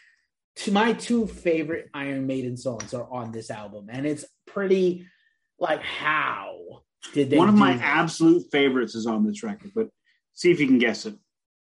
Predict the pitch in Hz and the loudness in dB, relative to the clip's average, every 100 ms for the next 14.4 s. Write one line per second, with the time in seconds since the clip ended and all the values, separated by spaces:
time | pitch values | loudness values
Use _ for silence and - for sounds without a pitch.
0 | _ _ _ _ _ _ _ _ - 170 | _ _ _ _ _ _ _ _ -6 -2
1 | 170 175 202 190 - _ - 190 190 190 | -2 2 2 2 -4 _ -6 -4 -4 -4
2 | 190 190 196 208 185 185 180 185 185 156 | -4 -2 -2 -2 -4 -2 -2 -4 -6 -8
3 | - 156 131 135 - 131 135 139 135 131 | -8 -8 -8 -8 -6 -4 -2 -4 -4 -8
4 | 139 131 123 117 120 131 110 110 135 _ | -8 -8 -8 -8 -10 -12 -14 -18 -20 _
5 | _ _ _ _ _ _ _ 156 151 151 | _ _ _ _ _ _ _ 0 2 2
6 | 160 175 208 185 185 202 202 - 196 185 | 2 2 2 0 -2 0 0 -2 -8 -8
7 | 165 151 151 156 156 147 - _ _ - | -6 -8 -8 -10 -8 -10 -12 _ _ -10
8 | 143 131 143 139 143 - 135 131 127 123 | -10 -8 -8 -8 -10 -12 -8 -6 -6 -8
9 | 123 120 _ _ _ _ _ _ _ _ | -10 -12 _ _ _ _ _ _ _ _
10 | _ - 156 113 - - 190 175 170 170 | _ 0 2 0 -8 0 4 4 4 2
11 | 160 160 185 165 160 170 196 190 180 165 | -2 -2 0 0 -2 0 0 0 -4 -6
12 | 156 160 156 156 143 143 151 151 - 156 | -6 -6 -6 -8 -10 -4 -4 -4 -8 -8
13 | 147 135 120 135 127 - 147 139 127 120 | -8 -8 -8 -8 -10 -8 -8 -8 -10 -10
14 | 123 120 120 | -10 -12 -16